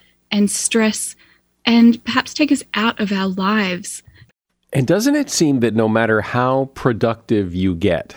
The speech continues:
Speaker 2: how many things you get done, you, at the end of the day, end up focusing on the thing you didn't get done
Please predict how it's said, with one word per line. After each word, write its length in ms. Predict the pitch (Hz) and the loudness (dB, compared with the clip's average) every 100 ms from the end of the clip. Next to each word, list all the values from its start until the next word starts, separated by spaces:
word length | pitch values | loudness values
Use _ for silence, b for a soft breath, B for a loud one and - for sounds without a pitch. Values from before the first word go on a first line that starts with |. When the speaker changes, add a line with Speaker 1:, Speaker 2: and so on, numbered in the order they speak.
| - | -14
Speaker 2:
how 320 | - 104 104 - - | -4 -4 -4 -8 -6
many 400 | 101 110 127 123 | -2 0 0 -2
things 440 | - 113 110 98 | 0 0 0 0
you 140 | 110 95 | -2 0
get 260 | 104 82 | -2 0
done, 360 | 101 98 82 76 b b b b b _ _ 285 - - - | -2 -2 -2 -6 b b b b b _ _ -16 -16 -12 -2
you, 440 | 113 117 117 110 | 0 2 0 0
at 140 | 107 | 0
the 160 | 123 120 | 0 0
end 100 | 135 | 0
of 80 | 110 | -2
the 80 | 117 | 0
day, 320 | 269 202 143 | 0 0 0
end 160 | 131 | 0
up 140 | 120 107 | -2 -2
focusing 680 | - 139 139 - 139 123 104 | -4 -2 -2 -2 -2 -2 -4
on 600 | 104 107 104 104 104 98 | -2 0 0 0 -2 -6
the 260 | - 95 110 | -10 -4 -2
thing 220 | - 127 | 0 0
you 160 | 123 117 | 0 0
didn't 280 | 170 185 113 | 0 0 -2
get 220 | 95 80 | -2 -2
done 440 | 85 78 80 90 | -2 -2 -4 -6